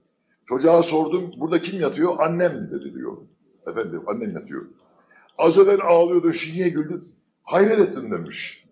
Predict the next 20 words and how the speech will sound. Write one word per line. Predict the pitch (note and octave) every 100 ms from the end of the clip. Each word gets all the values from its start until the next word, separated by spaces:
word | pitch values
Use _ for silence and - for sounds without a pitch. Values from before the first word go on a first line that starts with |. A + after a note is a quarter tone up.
| _ _ A2
"Neye?" | D3+ F#3 A2+ - - _ _ _ _ -
"Kabir | - D#3 G3+ G3+ G3 - _
katran | - C#3+ D3+ G3 F#3
ile | C#3
doluydu, | G2+ G#2+ F#2+ F2 D2+ D#2 -
cehennem | G#2 D3 D#3 C#3+
ateşiyle | A2+ G2 G2+ F#2 -
kaynıyordu. | G#2 A2 G#2+ G#2 G2+ D3+
Birdenbire | F#3 G3 G#3 F3 G3 F3+
nimete | F3 F3 F3 D#3
kalp | C3 A2+
oldu. | G2 E2 E2 - - - C#3
Ben | E3 E3
yetmiş | E3 E3 - E3
bin | -
kelime-i | D#3+ D#3+ D#3 D3+
tevhidi | D#3 C#3+ C#3+ - C3+
verince, | C#3+ G3 - - -
hediye | A2+ C3
edince | A2+ G2+ G#2 E3+